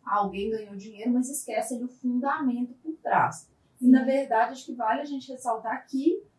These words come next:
Speaker 1: é, ao investir na bolsa, ao comprar uma ação, a ação é, na verdade, a ação de uma companhia. Você tá comprando ali uma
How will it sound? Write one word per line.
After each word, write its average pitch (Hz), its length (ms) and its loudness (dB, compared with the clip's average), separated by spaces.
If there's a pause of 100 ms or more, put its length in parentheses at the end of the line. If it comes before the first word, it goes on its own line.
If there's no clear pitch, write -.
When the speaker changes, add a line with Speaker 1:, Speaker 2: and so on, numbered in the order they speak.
(160)
Speaker 1:
é, 202 320 -2
ao 233 160 6
investir 269 380 2
na 285 160 -6
bolsa, 202 360 -2
ao 190 100 -10
comprar 220 440 -2
uma 330 200 -2
ação, 233 580 -2
a - 40 -6
ação 254 380 -4
é, 226 120 -2
na 226 80 -10
verdade, 220 440 -6 (320)
a 277 100 -2
ação 269 340 2
de 294 80 -4
uma 302 140 -8
companhia. 277 880 0 (180)
Você 190 240 -8
tá 226 120 -8
comprando 233 520 0
ali 220 180 -12
uma 262 260 0